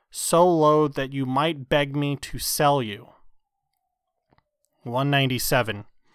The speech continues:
McMahon continued to advertise a sexual encounter with ms Grant to W W E Superstar during the formal negotiation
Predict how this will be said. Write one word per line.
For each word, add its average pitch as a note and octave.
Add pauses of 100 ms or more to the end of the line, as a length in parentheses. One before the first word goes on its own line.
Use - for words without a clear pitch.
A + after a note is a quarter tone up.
(540)
McMahon D#3+
continued F3
to D#3
advertise C#3+
a C#3
sexual D3
encounter G#3
with C#3
ms C3+
Grant B2 (420)
to D3
W D#3+
W E3
E D#3
Superstar C#3+
during C3+
the B2
formal F3
negotiation C3+